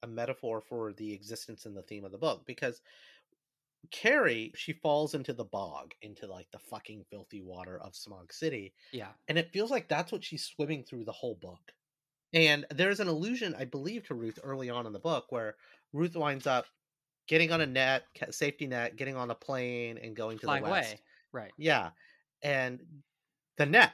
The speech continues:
Speaker 1: it catches her and takes her away from the smog city that is India,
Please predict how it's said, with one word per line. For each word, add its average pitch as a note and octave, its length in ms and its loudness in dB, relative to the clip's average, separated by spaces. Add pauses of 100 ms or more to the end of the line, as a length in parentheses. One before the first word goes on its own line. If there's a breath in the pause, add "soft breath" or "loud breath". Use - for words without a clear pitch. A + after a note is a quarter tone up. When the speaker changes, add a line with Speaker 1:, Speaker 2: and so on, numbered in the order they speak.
(120)
Speaker 1:
it C#3 140 -10
catches D3 380 2
her C3 160 2
and B2+ 160 -4
takes - 260 -2
her C#3+ 80 -4
away B2+ 580 0 (340 soft breath)
from F#2+ 440 -2 (460)
the A2+ 400 -6
smog A2+ 400 -2
city A2 300 -4
that G#2 140 -4
is G2+ 120 -6
India, G#2 420 -8